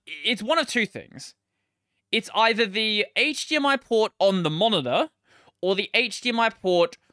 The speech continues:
on the G P U. So I bumped the cable on the G P U. Actually, can I do it right now? I wonder. The other day, I bumped the cable on the G P U side, and the monitor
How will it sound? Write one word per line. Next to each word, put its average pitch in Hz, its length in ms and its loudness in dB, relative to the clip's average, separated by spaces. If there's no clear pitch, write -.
on 185 380 2
the 170 200 0
G 160 380 -4
P 156 160 -4
U. 117 520 -4
So - 320 0
I 214 120 2
bumped 233 480 -2
the 240 200 0
cable 196 540 -2
on 165 320 -2
the 143 300 -2
G 185 260 -8
P 170 120 -6
U. 202 400 -4
Actually, - 220 -10
can 226 120 -10
I 233 60 -4
do 233 80 -2
it 220 40 -10
right 226 160 -4
now? 240 360 -4
I 175 40 -20
wonder. 120 300 -12
The 190 120 0
other 285 180 0
day, 240 200 2
I 208 140 2
bumped 202 340 0
the 208 60 -12
cable 202 340 -2
on 185 100 -4
the 170 80 -2
G 175 220 -8
P 160 140 -12
U 240 240 -2
side, 135 480 0
and 196 180 0
the 196 60 4
monitor 214 560 0